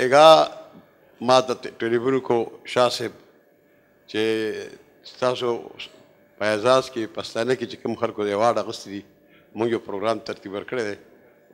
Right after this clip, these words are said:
حقیقت دا چې نن ما تګ بل ځای کې و، لکه خو چې دا پر-، دغه مې واورېدو، زه هلته راغلم او ما چې دې پروګرام ته زه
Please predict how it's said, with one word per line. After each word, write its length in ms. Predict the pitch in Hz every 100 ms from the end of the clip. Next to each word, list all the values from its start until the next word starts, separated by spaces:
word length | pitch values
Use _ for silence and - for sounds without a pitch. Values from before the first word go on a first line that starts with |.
| _ _ _ _ _ _ _ -
حقیقت 380 | - 120 175 175
دا 140 | 175
چې 100 | 143 156
نن 120 | 139 147
ما 80 | 147
تګ 300 | - 156 151 151
بل 80 | 151
ځای 120 | 147
کې 120 | 135 123
و، 240 | 139 123 - - _ _ _ _ _ _ _ _ -
لکه 180 | 113 123 - -
خو 80 | 104
چې 100 | 95 120
دا 60 | 143
پر-، 240 | 135 131 104
دغه 120 | 117 139
مې 100 | 135
واورېدو، 320 | 143 160 147 139 - - _ _ _ -
زه 120 | 120
هلته 200 | 127 - 117
راغلم 320 | 117 113 101
او 540 | 95 - - _ _ 98
ما 200 | 110 127
چې 120 | 113 110
دې 80 | 113
پروګرام 320 | 101 95 113 110
ته 140 |
زه 40 | 101